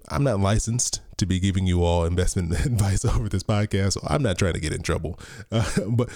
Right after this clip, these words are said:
but also, I don't want to create an environment of comparison.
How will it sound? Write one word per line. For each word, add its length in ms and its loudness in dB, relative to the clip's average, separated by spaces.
but 120 2
also, 360 0
I 260 0
don't 400 -4
want 140 2
to 40 0
create 260 -2
an 60 0
environment 540 -2
of 580 -6
comparison. 600 -2